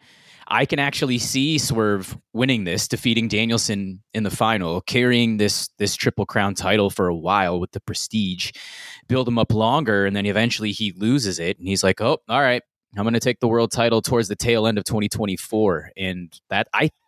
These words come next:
think that might be the way the A E W is leaning right now at this point. I think they're just gonna hold off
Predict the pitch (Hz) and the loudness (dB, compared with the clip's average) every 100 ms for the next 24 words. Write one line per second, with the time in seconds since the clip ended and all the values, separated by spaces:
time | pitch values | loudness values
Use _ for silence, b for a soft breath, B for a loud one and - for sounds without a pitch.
0 | _ 123 139 - 110 110 110 - 101 98 | _ -2 0 -4 -4 0 0 0 0 0
1 | 95 90 87 87 90 85 85 87 90 85 | 0 -2 -4 -4 -4 -6 -8 -10 -8 -10
2 | 82 - 85 90 - - 90 - 101 107 | -12 -12 -10 -10 -10 -8 -8 -6 -6 -2
3 | 101 101 - 101 95 95 95 98 | 0 0 0 -2 0 2 2 0